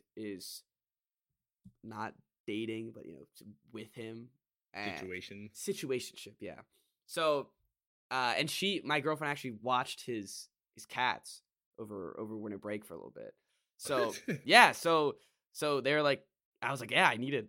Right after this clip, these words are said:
Speaker 1: I need to find a way to get a ticket." And they're just like, "Oh, I'll just ask Josh." Josh transferred me over his ticket. So, pretty sick. I'm
Speaker 2: <laughs>
Speaker 1: excited.
Speaker 2: That's pretty cool.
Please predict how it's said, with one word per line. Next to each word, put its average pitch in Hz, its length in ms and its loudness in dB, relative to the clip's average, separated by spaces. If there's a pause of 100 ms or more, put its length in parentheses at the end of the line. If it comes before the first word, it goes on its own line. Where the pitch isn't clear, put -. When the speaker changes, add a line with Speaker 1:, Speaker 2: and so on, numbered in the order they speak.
Speaker 1:
I 117 60 -10
need 135 100 -6
to 139 60 -12
find 127 180 -2
a - 20 -4
way 120 120 0
to 120 80 -4
get 110 100 -6
a 107 40 -14
ticket." - 360 -10
And - 80 -20
they're 87 140 -16 (360)
just - 160 -16
like, 196 80 2
"Oh, 98 100 2
I'll 90 60 -8
just - 140 -12
ask 117 220 -8
Josh." - 480 -4 (600)
Josh 92 340 -12 (120)
transferred 104 340 -14
me 107 120 -2
over 120 140 -2
his 120 120 -8
ticket. - 320 -10 (140)
So, 76 380 -10 (840)
pretty 240 160 2
sick. 220 360 0 (800)
I'm 131 80 -6
Speaker 2:
<laughs> - 20 -2
Speaker 1:
excited. 131 300 -2
Speaker 2:
That's - 180 -8
pretty 185 260 -4 (140)
cool. - 340 -8